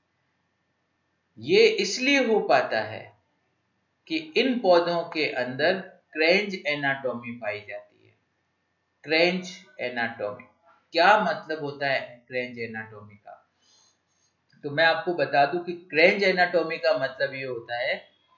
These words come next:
कि इनकी जो पत्तियां होती है ना सी फ़ोर पौधों की, इनके अंदर जो vascular bundle होते हैं, vascular bundle मतलब जाइलम और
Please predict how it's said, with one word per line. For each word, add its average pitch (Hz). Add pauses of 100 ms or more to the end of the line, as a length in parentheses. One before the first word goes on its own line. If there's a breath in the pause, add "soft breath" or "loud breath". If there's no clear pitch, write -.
(280)
कि 175
इनकी 196
जो 220 (100)
पत्तियां 214
होती 156
है 151
ना 214 (680)
सी 160 (100)
फ़ोर 165
पौधों 147
की, 139 (760)
इनके 185
अंदर 180
जो 202
vascular 226
bundle 170
होते 131
हैं, 120
vascular 208
bundle 185
मतलब 185
जाइलम 170
और 190